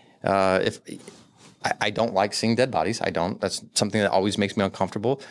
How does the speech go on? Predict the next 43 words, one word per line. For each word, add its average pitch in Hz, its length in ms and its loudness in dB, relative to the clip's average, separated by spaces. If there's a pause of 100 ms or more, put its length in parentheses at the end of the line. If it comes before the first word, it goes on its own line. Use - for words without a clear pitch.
(200)
But 110 100 -2
when 107 120 2
I 104 60 2
see, 113 180 0
like, 104 160 0
an 110 100 0
elderly 104 220 2
person - 300 -4
that 107 120 2
kinda 98 220 -2
passed - 340 -2
away 95 540 2
on 98 160 -2
their 87 140 -2
own, 110 240 0 (420)
the 104 100 0
way 104 180 4
I, 92 80 4 (280)
I 90 200 0 (880)
rationalize 98 560 0
it - 20 -2
in 98 60 -2
my 95 100 0
brain, 90 280 -2
so 104 120 -2
I 92 40 2
don't 98 180 -4 (400)
have - 220 -4
to - 60 -8
relive 98 300 -4
that, 147 120 2
is, 101 140 0
like, 95 220 0 (320)
I 87 120 0
see 101 260 4
them 101 180 2
as 95 140 0
Mister 104 240 -2
Burns 101 240 -4
from 107 140 -6
The 104 60 -6
Simpsons. - 500 -8 (480)
Like, 104 180 -2